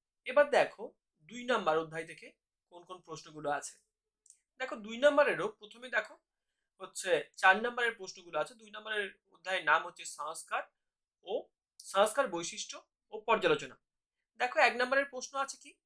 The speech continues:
বামাবোধিনী পত্রিকা কিভাবে নারী সমাজের চিত্র তুলে ধরে। দুই নাম্বারের প্রশ্ন দেখো, বাংলার সমাজচিত্র প্রদর্শনে কালীপ্রসন্ন সিংহের হুতুম প্যাঁচার নকশার অবদান।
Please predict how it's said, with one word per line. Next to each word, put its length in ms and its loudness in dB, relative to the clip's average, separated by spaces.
বামাবোধিনী 640 0
পত্রিকা 420 -8
কিভাবে 580 -6
নারী 180 4
সমাজের 380 -10
চিত্র 340 -18
তুলে 160 -6
ধরে। 220 4
দুই 140 -14
নাম্বারের 300 4
প্রশ্ন 280 -12
দেখো, 320 -2
বাংলার 440 2
সমাজচিত্র 1000 -8
প্রদর্শনে 680 -4
কালীপ্রসন্ন 840 -2
সিংহের 600 -10
হুতুম 320 -18
প্যাঁচার 400 -6
নকশার 440 -2
অবদান। 360 2